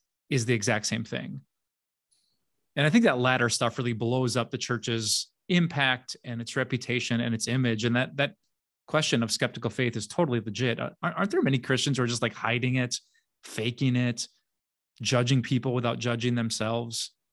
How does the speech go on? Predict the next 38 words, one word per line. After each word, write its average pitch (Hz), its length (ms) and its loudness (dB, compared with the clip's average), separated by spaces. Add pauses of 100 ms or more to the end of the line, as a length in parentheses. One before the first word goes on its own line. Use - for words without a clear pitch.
(380)
So 131 180 2
that 160 180 0
distinction's 151 460 2
always 123 200 4
been 123 160 0
helpful 131 320 -4
for 117 120 -8
me. 120 100 2
And 127 80 2
I, 143 100 -2
I - 20 0
don't 175 140 2
think - 100 -8
a 127 40 2
lot 127 140 2
of 123 60 -8
people 127 220 -2
kinda 117 200 -4
grasp 107 560 -2
that 113 180 -4
difference, 127 380 -4
that 139 120 -10
Christians 143 300 -2
aren't 120 160 0 (260)
claiming 143 420 4
to - 120 -2
be 110 120 0
perfect, 104 540 -4 (840)
but - 320 -10
some 147 280 0
Christians 131 340 0
who 127 60 0
do, 123 240 4
and 120 100 4
then 110 60 2
they're 104 100 0
not 113 240 2
perfect, 170 400 -4